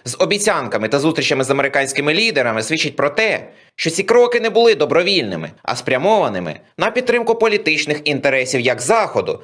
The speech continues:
так і так званої Російської Федерації, будь-кого, окрім України.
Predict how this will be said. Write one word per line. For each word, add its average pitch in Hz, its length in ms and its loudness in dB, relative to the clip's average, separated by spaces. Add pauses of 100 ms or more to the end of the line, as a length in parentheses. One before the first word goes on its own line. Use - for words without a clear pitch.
(120)
так 233 220 0
і 233 40 0
так 226 160 0
званої 151 420 0
Російської 123 420 -2
Федерації, 147 760 0 (100)
будь-кого, 170 840 2
окрім 123 320 0
України. 120 640 -2